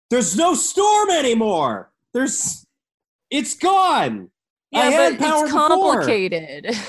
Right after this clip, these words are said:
Speaker 2: <laughs>
Speaker 1: I, but how did I lose power? I had power before. How did I lose it now?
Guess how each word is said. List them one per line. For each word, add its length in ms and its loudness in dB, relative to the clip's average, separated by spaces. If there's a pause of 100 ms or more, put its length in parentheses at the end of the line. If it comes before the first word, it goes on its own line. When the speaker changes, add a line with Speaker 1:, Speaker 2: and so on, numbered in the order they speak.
(120)
Speaker 2:
<laughs> 280 -20
Speaker 1:
I, 320 0
but 120 -2
how 180 2
did 100 0
I 100 2
lose 280 2
power? 680 -2
I 100 2
had 240 -2
power 280 -2
before. 380 -2
How 80 -4
did 100 -2
I 60 0
lose 280 0
it 140 -4
now? 520 -2